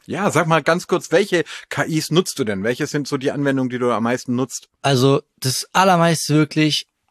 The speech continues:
Speaker 2: ist Chat G P T. Und da benutze ich das nicht nur einfach für Hausaufgaben oder so,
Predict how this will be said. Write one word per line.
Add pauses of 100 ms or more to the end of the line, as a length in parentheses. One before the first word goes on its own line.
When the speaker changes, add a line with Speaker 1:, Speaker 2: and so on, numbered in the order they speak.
(160)
Speaker 2:
ist
Chat
G
P
T. (380)
Und
da
benutze
ich
das
nicht
nur
einfach
für
Hausaufgaben
oder
so,